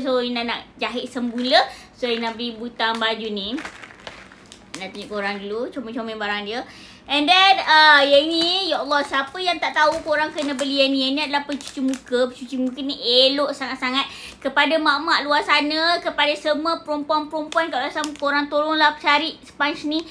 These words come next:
Memang sangat-sangat elok untuk korang cuci muka. Tolonglah pakai benda ni. Okey, so yang ni adalah sponge muka. And then kita juga ada, ah, yang ni. Ah, apa? Moisturizer.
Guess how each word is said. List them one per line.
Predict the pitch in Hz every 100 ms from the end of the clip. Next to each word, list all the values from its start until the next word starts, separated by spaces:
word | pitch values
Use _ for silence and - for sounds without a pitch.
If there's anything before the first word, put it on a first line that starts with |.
| - -
Memang | - 277 302
sangat-sangat | 294 285 269 285 277
elok | 269 285 302 - - _ -
untuk | 247 262 277 269 - - -
korang | 269 277
cuci | 262 -
muka. | 262 254 - 190
Tolonglah | - 240 320 415 339 269 247
pakai | 247 247 240 220
benda | 233
ni. | 226 220 220 - - -
Okey, | 254 262 392
so | 427 302
yang | 277
ni | 277
adalah | 240 254 254
sponge | - 247 262
muka. | 277 294 349
And | 349 277 294
then | 302 294
kita | 285 285
juga | 285 285 254
ada, | 302 285 277 262 320 370 - - - - - -
ah, | 262 262 269 269 269 269 269 262
yang | 262 262
ni. | 240 190 - - _ _ _ _ - - - - - - -
Ah, | - 185 170 196 - - _
apa? | 226 226 302 294
Moisturizer. | 233 233 - 226 233 220 214 180